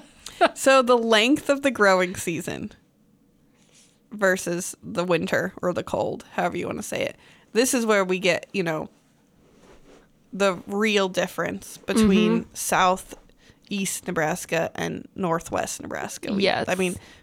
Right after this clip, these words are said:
Speaker 1: we have just completely different things that we can grow. And a lot of the measurements for this come from crops, but they can be interpreted to understand other things too.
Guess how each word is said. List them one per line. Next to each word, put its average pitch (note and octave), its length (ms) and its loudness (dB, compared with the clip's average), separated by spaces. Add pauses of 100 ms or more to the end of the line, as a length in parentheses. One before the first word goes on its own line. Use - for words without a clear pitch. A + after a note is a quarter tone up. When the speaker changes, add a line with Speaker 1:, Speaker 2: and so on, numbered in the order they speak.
(100)
Speaker 1:
we G#3 100 0
have F#3+ 140 2
just F#3+ 240 -6
completely G3+ 720 -2
different F#3+ 340 -2
things E3+ 240 -4
that D#3+ 80 -2
we F#3 120 -4
can - 160 -10
grow. - 260 -8 (1300)
And A#3+ 140 2
a G#3+ 60 4
lot G#3+ 240 4
of A#3 100 4
the G#3 80 2
measurements G#3+ 640 2
for C4 160 -2
this C4+ 220 0
come G#3+ 220 -2
from G3 180 -6
crops, G#3 520 0
but - 160 -6
they G3 120 -2
can G#3 180 -8
be G3+ 140 -4
interpreted F#3 760 -4 (360)
to - 140 -4
understand F3 680 -2
other - 240 -6
things - 480 -10
too. - 260 -10